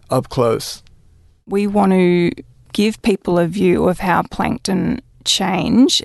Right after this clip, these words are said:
Speaker 2: as they experience different parts of the ocean. So they're drifting in surface currents and being pushed from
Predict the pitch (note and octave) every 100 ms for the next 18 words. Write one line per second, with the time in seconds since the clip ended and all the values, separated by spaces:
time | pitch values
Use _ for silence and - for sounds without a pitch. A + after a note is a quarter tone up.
0 | - E3+ E3+ - E3+ E3 E3 - - -
1 | F3+ E3 E3 - F3+ F3 E3 - - -
2 | E3 E3 D#3+ D#3+ - - - - E3+ F3
3 | E3 A3 A#3 - G#3+ A#2 - F#3 E3+ F3
4 | F3 - F#3 - - - A3+ E4 - -
5 | - - - - - - - - E3 E3
6 | F3 E3+ - - - - - - - -
7 | - - - - - F3 F3 E3+ E3+